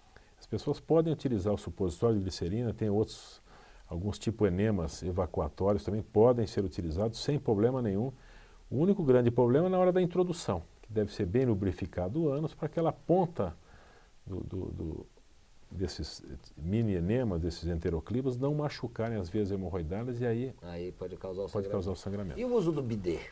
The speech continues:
Speaker 1: A pessoa pode utilizar o bidê sem
Speaker 2: Não
Speaker 1: problema,
Speaker 2: faz mal?
Speaker 1: chuveirinho, não, muito pelo contrário. A pessoa, é, principalmente naquelas hemorroidas de grau quatro que eu falei, que são os graus avançados, onde as pessoas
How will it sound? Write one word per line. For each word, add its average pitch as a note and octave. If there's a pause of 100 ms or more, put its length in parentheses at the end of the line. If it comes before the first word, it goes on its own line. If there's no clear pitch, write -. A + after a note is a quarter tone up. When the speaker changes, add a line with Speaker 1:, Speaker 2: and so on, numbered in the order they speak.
(880)
Speaker 1:
A -
pessoa G2
pode D3
utilizar A2+
o A2+
bidê G2+
sem G2+
Speaker 2:
Não -
Speaker 1:
problema, A2
Speaker 2:
faz A2
mal? A#2+
Speaker 1:
chuveirinho, F#2+
não, A#2
muito B2+
pelo D3+
contrário. C#3
A -
pessoa, D3 (520)
é, G#2+
principalmente F3
naquelas B2
hemorroidas F#2
de F2+
grau F#2+
quatro B2
que F2+
eu F2
falei, A#2
que -
são -
os E2
graus F#2+
avançados, F2+ (500)
onde G#2+
as A2
pessoas G2+